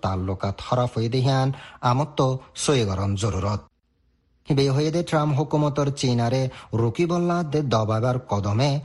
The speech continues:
হদর বারে চীনার নুকসান গুজে। হিবে নয়া হুকুমতরে চীনার মালসামানোর অতু ট্যাক্স ওয়াপস তুলি লইবার আরজ জানাইয়ে। হিন বাদিও হিবে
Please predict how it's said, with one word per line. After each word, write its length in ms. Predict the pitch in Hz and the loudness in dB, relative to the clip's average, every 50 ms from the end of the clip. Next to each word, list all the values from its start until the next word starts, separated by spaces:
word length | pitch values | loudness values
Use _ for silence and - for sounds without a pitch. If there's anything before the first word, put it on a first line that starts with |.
| - - | -8 -16
হদর 340 | - - - 185 165 175 165 | -6 -2 0 0 2 2 0
বারে 320 | 160 117 110 104 107 110 117 110 | 2 2 2 2 2 0 -2 -4
চীনার 440 | - - 117 110 107 104 101 95 - - - - | -2 -2 0 2 2 2 0 -2 -4 -4 0 0
নুকসান 380 | 139 127 - - - 120 104 90 | 0 2 0 0 0 0 0 0
গুজে। 280 | 82 85 76 92 92 - - _ _ _ _ _ _ _ _ _ _ _ _ - | -2 -4 -4 -6 -6 -8 -10 _ _ _ _ _ _ _ _ _ _ _ _ -4
হিবে 180 | - 117 117 120 123 123 | 0 2 2 2 2 2
নয়া 280 | 120 110 107 110 113 | 2 2 2 2 0
হুকুমতরে 580 | 101 - 127 - 135 127 131 127 - 135 120 127 139 | 0 0 0 2 2 2 2 2 0 0 0 0 0
চীনার 380 | 139 - 123 113 113 113 107 104 | 0 2 2 2 2 2 2 2
মালসামানোর 680 | 107 110 107 107 107 - 143 139 143 143 147 143 143 - | 2 2 0 0 0 0 0 2 2 2 0 0 -2 -2
অতু 300 | 120 117 113 110 - - 139 135 139 | -2 -2 -2 -2 0 -2 -2 -2 0
ট্যাক্স 300 | - 113 127 139 139 - - | 0 0 0 0 -2 -4 -4
ওয়াপস 440 | 123 107 104 113 113 107 - 120 113 - - - | -2 -2 0 0 0 -2 -2 -2 -4 -4 -4 -4
তুলি 220 | - 117 123 151 | -2 0 0 2
লইবার 280 | 160 165 151 156 156 156 - - | 0 0 0 -2 -4 -4 -4 -2
আরজ 320 | 135 117 101 92 87 76 71 | -2 0 0 0 -2 -4 -4
জানাইয়ে। 340 | - 90 87 90 95 104 110 - - _ _ _ _ _ - _ _ _ _ _ _ _ _ _ _ | -4 -4 -2 -2 0 -2 -2 -4 -6 _ _ _ _ _ -20 _ _ _ _ _ _ _ _ _ _
হিন 160 | - 190 185 175 160 | 0 2 2 2 2
বাদিও 380 | 151 147 147 143 139 156 165 | 2 0 0 0 0 0 0
হিবে 240 | 175 170 185 170 170 | 0 0 0 2 0